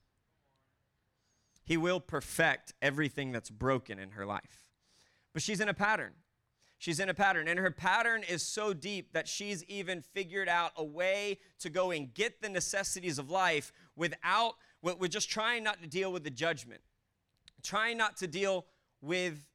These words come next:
the pain. And I just ask you today, what in your life right now, the moment that I said pain for some of you, that thing showed up,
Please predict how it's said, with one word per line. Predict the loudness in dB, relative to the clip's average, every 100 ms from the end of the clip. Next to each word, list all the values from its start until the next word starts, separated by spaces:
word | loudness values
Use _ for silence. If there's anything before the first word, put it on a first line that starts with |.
| _ -6
the | -2
pain. | 2 2 0 -10 _ _ _ _ _ _ _ _ _ _ _ _ _ _ _ _ _ _ _ 0
And | 0
I |
just | 2 0
ask | 2 2 0
you | -2
today, | -2 2 2 0
what | -4 -2 2 2 0
in | -6 -6
your | -2 -2
life | 0 2 2 0 -8 -16 _ _ _ _ -2
right | 2 2 2
now, | 0 2 0 -2 -8 -6
the |
moment | 0 0 0 0
that | 2
I | 2
said | 0 0 2 2 2 -2 -10
pain | -8 -8 -10
for | -10 -6
some | -6 -4
of | -6
you, | -6 -6 -8 -12 _ _ -2
that | -2 -2
thing | -6 -6
showed | -4 -2 -2
up, | -4 -6